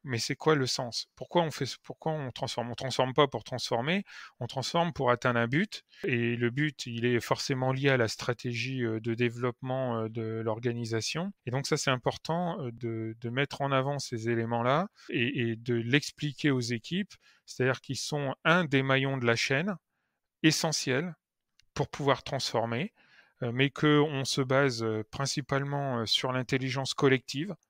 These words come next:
parce que une somme d'individualité n'a jamais fait avancer, euh, les choses, et c'est important d'être dans une logique d'intelligence, euh, collective.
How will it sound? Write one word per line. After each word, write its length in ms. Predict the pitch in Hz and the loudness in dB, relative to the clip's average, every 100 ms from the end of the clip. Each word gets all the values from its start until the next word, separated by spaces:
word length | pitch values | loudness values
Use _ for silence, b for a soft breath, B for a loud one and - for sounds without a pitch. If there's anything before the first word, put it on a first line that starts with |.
| _ _ _ | _ _ _
parce 200 | 120 - | -8 -4
que 420 | - 117 110 107 - | -2 2 2 0 -2
une 180 | 123 127 | -4 -2
somme 360 | - 151 143 | 2 2 4
d'individualité 1200 | 123 123 131 127 123 127 123 127 123 139 135 127 180 | 0 0 -2 -6 -2 2 2 2 -4 0 0 0 -6
n'a 140 | 120 110 | -8 -4
jamais 400 | 107 131 139 143 | 2 2 2 -4
fait 220 | - 135 | -4 -2
avancer, 460 | 120 120 117 - 123 | 0 -2 -6 -4 -4
euh, 200 | 117 110 | -2 -2
les 140 | 110 | -4
choses, 320 | - 127 151 | -4 -4 -6
et 40 | 139 | -10
c'est 140 | - | -10
important 440 | 113 113 113 - 139 | -8 -8 -8 -8 -6
d'être 300 | 123 110 123 | -6 -8 -10
dans 180 | 117 120 | -8 -8
une 200 | 117 120 | -6 -6
logique 260 | 117 123 | -8 -4
d'intelligence, 800 | 120 117 131 120 117 120 120 - | -4 -4 -4 -6 -6 -8 -10 -10
euh, 80 | 110 | -10
collective. 520 | - 113 110 - 165 | -8 -10 -10 -10 -12